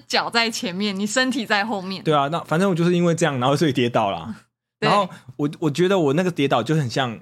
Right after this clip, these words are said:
Speaker 2: 那个样子，那个当下那个瞬间，就很像那个卡通里面有人踩到香蕉皮滑倒的样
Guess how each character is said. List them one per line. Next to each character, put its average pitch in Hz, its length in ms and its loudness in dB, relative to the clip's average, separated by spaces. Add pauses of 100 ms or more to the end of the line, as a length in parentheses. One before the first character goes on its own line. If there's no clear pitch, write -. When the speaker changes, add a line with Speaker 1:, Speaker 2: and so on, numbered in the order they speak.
(200)
Speaker 2:
那 180 120 0
个 170 80 4
样 156 240 2
子， 127 140 -6
那 160 80 0
个 156 60 2
当 143 180 0
下 156 120 0
那 143 60 0
个 135 100 0
瞬 123 240 0
间， 104 320 -4 (540)
就 156 80 2
很 143 140 2
像 143 260 0 (320)
那 147 100 -2
个 131 200 0 (100)
卡 110 220 0
通 143 240 0
里 107 80 -4
面 123 100 -2
有 110 100 2
人 101 160 -2
踩 104 140 -4
到 120 160 2
香 120 180 0
蕉 117 160 2
皮 95 160 -12
滑 95 220 -6
倒 95 140 -6
的 80 100 -12
样 87 140 -12